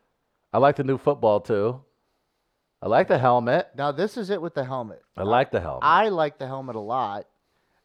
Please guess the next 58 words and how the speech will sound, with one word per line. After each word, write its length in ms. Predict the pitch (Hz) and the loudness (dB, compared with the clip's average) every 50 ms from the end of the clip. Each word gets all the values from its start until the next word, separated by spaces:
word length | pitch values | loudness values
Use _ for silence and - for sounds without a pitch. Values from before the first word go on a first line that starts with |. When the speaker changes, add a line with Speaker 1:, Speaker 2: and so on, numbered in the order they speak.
| _ _ _ | _ _ _
Speaker 2:
and 160 | - 127 123 | -12 -12 -10
not 200 | 123 131 135 139 | -6 -6 -6 -4
only 260 | 151 147 135 135 131 123 | -4 -6 -6 -8 -8 -10
just 260 | 113 123 113 - - | -10 -12 -14 -14 -12
'cause 360 | - 127 117 113 110 101 - - | -8 -6 -6 -6 -8 -10 -14 -18
I 100 | 110 110 | -20 -20
think 240 | - - 107 104 - _ _ | -18 -18 -18 -18 -20 _ _
the, 100 | 80 73 _ _ _ _ _ _ _ _ _ _ _ _ _ - | -20 -20 _ _ _ _ _ _ _ _ _ _ _ _ _ -20
I 80 | 101 98 | -18 -12
like 280 | 95 110 120 - _ | -10 -10 -12 -12 _
the 80 | - 104 | -18 -20
size 400 | - - 117 110 107 110 107 98 | -16 -10 -8 -8 -8 -8 -10 -12
of 100 | 104 98 | -14 -16
the 60 | 101 98 | -16 -16
wings 380 | 95 101 104 107 117 107 107 | -16 -16 -16 -16 -18 -18 -18
and 80 | 113 107 | -18 -16
everything 340 | 104 110 113 110 110 110 110 | -16 -16 -16 -16 -16 -16 -16
on 160 | 107 104 73 | -14 -12 -12
Speaker 1:
Yeah, 100 | 69 69 67 69 | -12 -10 -10 -10
Speaker 2:
it. 40 | |
Speaker 1:
I 40 | 73 | -10
do 160 | 71 78 73 | -12 -12 -12
as, 100 | 73 73 | -14 -14
gr-, 80 | 71 - - _ _ - | -16 -18 -20 _ _ -20
as 100 | - - | -20 -20
well. 140 | 131 123 123 | -20 -12 -8
Speaker 2:
But 240 | 135 135 131 - - | -6 -6 -6 -6 -8
where 140 | 127 123 117 | -12 -14 -12
the 100 | 107 104 | -12 -14
stripe 540 | - - - - 143 131 127 135 151 - 160 | -16 -18 -14 -8 -6 -4 -4 -4 -6 -6 -8
is, 400 | 156 165 185 208 202 _ _ _ - | -8 -6 -8 -10 -14 _ _ _ -18
Speaker 1:
Mm-hmm. 340 | 90 92 78 87 85 101 117 120 _ _ _ _ _ | -16 -16 -14 -12 -12 -14 -14 -16 _ _ _ _ _
Speaker 2:
like, 180 | - 123 120 - | -16 -16 -12 -8
that's 240 | 147 147 151 - _ | -8 -8 -8 -10 _
the 120 | - 151 135 | -18 -18 -16
sword 380 | - - 208 220 170 101 85 | -12 -10 -10 -8 -8 -10 -10
Speaker 1:
That's 100 | 95 90 113 | -10 -10 -10
Speaker 2:
from 80 | 113 | -12
Speaker 1:
the 40 | 113 | -12
Speaker 2:
the 80 | 123 127 | -6 -4
Speaker 1:
sword, 300 | 120 123 113 85 80 80 | -2 -2 0 -2 -4 -4
Speaker 2:
logo. 100 | 85 95 87 | -4 -6 -6
Speaker 1:
yeah. 40 | - | -6
Speaker 2:
So 220 | - 151 139 139 | -6 -4 -4 -2
I 80 | 139 139 | -4 -4
think 200 | 156 160 160 165 | -6 -10 -14 -14
it, 140 | 139 - | -16 -14
they've 220 | - 147 147 147 139 | -12 -12 -12 -10 -8
done 180 | 151 151 151 | -8 -8 -8
a 60 | 147 135 | -8 -10
really 340 | 127 131 135 151 170 170 | -10 -10 -10 -10 -10 -10
nice 320 | 151 139 135 131 - - - | -12 -12 -12 -12 -14 -16 -14
job 340 | - 120 117 123 127 117 113 | -10 -8 -6 -6 -8 -8 -10
with 120 | 113 - | -14 -16
the 100 | - 101 | -16 -16
helmet 340 | 101 110 113 117 117 110 107 | -14 -14 -14 -14 -14 -14 -14
in 120 | 107 101 95 | -14 -16 -16
particular, 800 | - 104 95 - - 107 - - - 82 - 80 - - _ | -16 -18 -18 -16 -18 -18 -18 -16 -18 -18 -16 -18 -20 -20 _